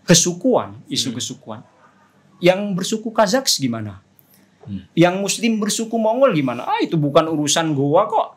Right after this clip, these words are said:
Speaker 2: Hmm.
Speaker 1: Itu mah urusan orang Uighur aja, nggak mau bersimpati kan,
Speaker 2: Ya.
Speaker 1: otomatis. Tapi kalau kita memakai isu keagamaan, Muslim ditindas oleh Partai Komunis. Ya, orang-orang akan bersimpati bahkan lintas negara.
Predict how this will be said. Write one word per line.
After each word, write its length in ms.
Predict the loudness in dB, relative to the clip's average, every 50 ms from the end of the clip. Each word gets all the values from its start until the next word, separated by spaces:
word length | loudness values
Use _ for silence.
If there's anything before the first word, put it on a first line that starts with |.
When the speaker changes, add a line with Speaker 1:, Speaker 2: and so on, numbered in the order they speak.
| _ _
Speaker 2:
Hmm. 340 | _ -18 -16 -16 -16 -12 0
Speaker 1:
Itu 260 | 0 0 0 0 2
mah 160 | 2 4 4
urusan 340 | 4 2 0 0 0 -2 0
orang 220 | 2 0 0 0 0
Uighur 320 | -2 -4 -2 -2 0 0
aja, 300 | 0 -2 -2 -2 -4 -4
nggak 240 | -2 -4 -4 -2 -2
mau 120 | -2 -4
bersimpati 680 | -4 -4 -6 -6 -4 -2 -2 -4 -4 -4 -8 -4 -2 -2 -2
kan, 280 | -2 -4 -6 -8 -12 -14
Speaker 2:
Ya. 140 | -12 -10 -8
Speaker 1:
otomatis. 560 | -6 -6 -6 -6 -8 -10 -10 -8 -8 -8 -2
Tapi 480 | 0 0 0 0 -2 -6 -6 -6 -6 0
kalau 480 | 4 4 4 4 2 2 0 0 -2 -4 -6
kita 640 | -8 -6 -6 -6 -8 -12 -2 _ 4 4 4 4 0
memakai 600 | 0 0 0 0 0 -2 -6 -6 -4 -4 -4 -4
isu 320 | -2 -2 -2 -2 -2 -4
keagamaan, 680 | -2 -2 -2 -2 -2 -4 -4 -4 -4 -4 -4 -6 -6 -2
Muslim 460 | 0 0 0 0 0 -2 -2 -2 0
ditindas 720 | 0 0 0 0 2 2 2 2 2 -2 -6 -8 -10 -14 _ _ _ -16 -16 -16 -20 _ _
oleh 260 | _ -6 -4 -4 -4 -4
Partai 340 | -6 -8 -8 -6 -10 -10
Komunis. 580 | -8 -8 -8 -8 -8 -8 -6 -6 -6 -6 -8 -12 _ _ _ _
Ya, 220 | _ 2 2 4 4
orang-orang 760 | 4 4 4 4 2 2 2 2 2 0 -2 -4 -8 -12 -4
akan 320 | -2 -2 -2 2 0 0 2
bersimpati 640 | 2 0 0 -2 -4 2 4 2 2 2 0 -4 -2
bahkan 500 | 2 2 2 2 0 -4 -4 -4 -2 -2
lintas 380 | 0 0 0 0 0 -2 -2 -2
negara. 460 | -4 -2 0 0 0 0 0 -4 -8